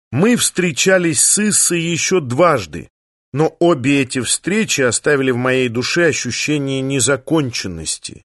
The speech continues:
недосказанности, незавершенности.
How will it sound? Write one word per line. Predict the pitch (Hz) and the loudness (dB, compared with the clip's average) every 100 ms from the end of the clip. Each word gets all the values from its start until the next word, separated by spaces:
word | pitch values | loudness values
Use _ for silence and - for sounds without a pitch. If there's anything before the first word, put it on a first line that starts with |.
| _ _ _ _ | _ _ _ _
недосказанности, | 113 147 127 127 - - 165 113 92 82 - - - - _ _ _ 101 | -4 0 2 2 0 2 0 0 -6 -8 -8 -10 -16 -20 _ _ _ -6
незавершенности. | 117 110 120 123 117 - 143 143 98 80 71 - - | -2 0 0 0 -2 -4 0 0 0 -8 -8 -10 -12